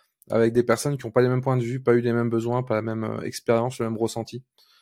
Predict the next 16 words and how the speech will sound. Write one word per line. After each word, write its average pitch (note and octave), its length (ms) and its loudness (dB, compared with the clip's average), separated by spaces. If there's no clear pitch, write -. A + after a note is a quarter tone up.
Et, A#2 160 -4
euh, A2 160 -4
je - 80 -10
trouve - 140 -20
ça, A#2+ 180 2
du A#2 100 -6
coup, - 160 -16
super - 360 -4
cool, C#3+ 180 -10
et A#2 80 0
je - 140 -14
pense A2+ 200 -12
que A#2+ 100 -8
c'est - 260 -6
un A#2 120 -2
des, A2 440 -6